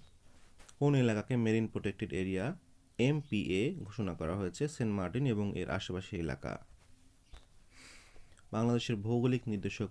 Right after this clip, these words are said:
পণ্য, এটি খুবই ভেরিয়েবল একটা প্রশ্ন,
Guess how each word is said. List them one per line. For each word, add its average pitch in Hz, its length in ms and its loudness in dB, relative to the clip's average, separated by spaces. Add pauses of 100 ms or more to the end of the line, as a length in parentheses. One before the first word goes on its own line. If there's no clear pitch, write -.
পণ্য, 101 420 0 (400)
এটি 135 440 2
খুবই 127 340 2
ভেরিয়েবল 113 440 4
একটা 127 200 0
প্রশ্ন, 113 480 -2